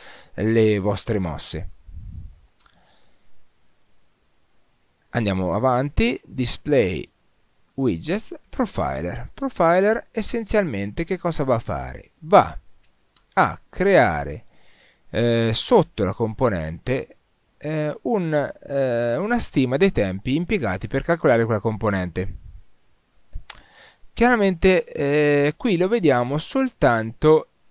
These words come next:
qui sotto il comando cluster, ma questo ci basta.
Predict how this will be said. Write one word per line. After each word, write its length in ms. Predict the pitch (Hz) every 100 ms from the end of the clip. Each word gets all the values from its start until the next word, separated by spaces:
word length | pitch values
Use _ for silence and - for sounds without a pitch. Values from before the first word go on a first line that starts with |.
| _ -
qui 180 | 233
sotto 280 | 196 180 -
il 80 | 165
comando 440 | - 147 139 135
cluster, 560 | - 98 76 85 - 180
ma 200 | 208 135 -
questo 320 | - 170 - 139
ci 180 | 131
basta. 520 | 87 73 71 - 92